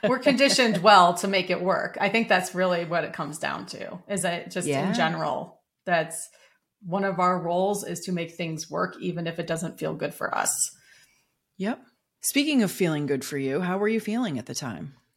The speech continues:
Speaker 1: At the time that all of this was happening, I had been having years of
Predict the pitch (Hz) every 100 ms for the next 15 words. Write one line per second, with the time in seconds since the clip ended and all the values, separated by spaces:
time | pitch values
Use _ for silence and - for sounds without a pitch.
0 | - - 247 277 269 226 220 208 185 185
1 | 185 190 190 190 180 175 175 214 202 208
2 | 208 196 - 185 190 190 185 202 190 196
3 | 190 185 190 185 180 180 175 185 190 175
4 | 185 175 165 165 160 - -